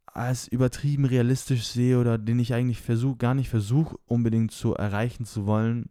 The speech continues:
äh, sondern du musst halt genauso wie auch im Alltag einfach so einzelne Probleme, nicht unbedingt Probleme, aber so einzelne,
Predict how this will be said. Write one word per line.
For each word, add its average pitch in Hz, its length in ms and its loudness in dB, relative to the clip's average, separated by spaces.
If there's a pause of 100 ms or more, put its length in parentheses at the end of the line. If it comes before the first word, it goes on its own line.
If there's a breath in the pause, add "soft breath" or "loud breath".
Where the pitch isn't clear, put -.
(120)
äh, 107 260 2
sondern 120 300 6
du 117 60 4
musst 139 360 2
halt 117 200 2
genauso 120 380 0
wie 120 80 2
auch - 160 -2
im 117 140 -6
Alltag 120 520 -2
einfach 127 260 -2
so 107 180 -2
einzelne 123 580 -2 (360)
Probleme, 117 600 -2
nicht 180 220 -6
unbedingt 131 320 0
Probleme, 127 520 0
aber 107 200 2
so 104 160 -4
einzelne, 117 680 0